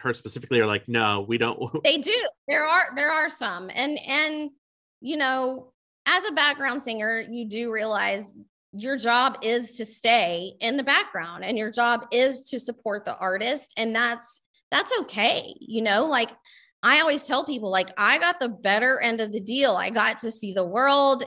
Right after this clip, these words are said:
Speaker 2: and meet people, and I could still go to Whole Foods," you know, like, I, it, it, I think I would have chosen that over being hunted like an animal. And, you know, so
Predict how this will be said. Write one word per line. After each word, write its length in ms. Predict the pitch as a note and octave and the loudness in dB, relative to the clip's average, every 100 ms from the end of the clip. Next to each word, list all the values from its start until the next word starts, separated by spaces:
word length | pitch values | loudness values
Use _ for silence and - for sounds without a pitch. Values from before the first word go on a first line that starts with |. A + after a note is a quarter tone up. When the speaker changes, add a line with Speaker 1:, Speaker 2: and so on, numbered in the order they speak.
| - | -4
Speaker 2:
and 480 | F#3+ F#3+ F3+ F3 G#3 | -2 0 -2 -6 -6
meet 400 | A3 B3 C#4+ C#4 | -2 0 -2 -2
people, 580 | C#4+ C#4 B3+ A#3+ A#3+ A3 | -4 -2 0 2 2 0
and 160 | G#3 | 0
I 120 | G#3+ G#3+ | 0 -2
could 180 | A3+ | -4
still 240 | - A3 A3 | -6 -4 -2
go 100 | G#3 | 0
to 80 | G3 | 0
Whole 240 | B3 B3+ | 2 0
Foods," 540 | B3+ D#3 C#3+ E3 - - | 0 -6 -6 -10 -16 -8
you 200 | G#3+ G#3 | -2 2
know, 220 | G#3 A#3 | 4 4
like, 240 | B3+ G#3+ - | 4 2 2
I, 400 | G#3 A3 C4+ C#4 - _ _ _ _ _ _ _ _ - - | 4 6 4 2 -6 _ _ _ _ _ _ _ _ -20 -18
it, 360 | - - B3+ - | -18 0 2 6
it, 340 | B3+ B3+ - - _ - | 6 4 0 -18 _ 0
I 120 | A#3 | 2
think 260 | A#3 C#4 C4+ | 4 2 4
I 100 | B3+ | 4
would 180 | B3+ | 4
have 120 | A#3+ A3+ | 2 0
chosen 500 | - D4+ E4 C#4 G3 | 0 2 2 0 -2
that 280 | E3+ C#3 - | -4 -6 -2
over 320 | G#3+ G#3 G#3+ | -2 0 -2
being 360 | G#3 G#3+ G3 F#3+ | -2 -2 -2 -4
hunted 600 | G3 - B3+ - A3+ G3+ | -6 0 0 2 0 0
like 220 | F#3 F#3 | 0 0
an 80 | F3 | -2
animal. 760 | F#3 F3+ D4+ G3+ E3 E3+ F#3 - | -2 0 0 0 0 0 -2 -2
And, 760 | F#3 F#3 F3 F3 F3+ F3+ F3+ F3+ - - | 0 2 2 0 0 -2 -4 -8 -14 -8
you 160 | G#3 | -2
know, 300 | F3+ F3 A3 | 0 2 0
so 680 | B3 - B3 A#3 A#3 A3+ | 0 2 6 8 6 2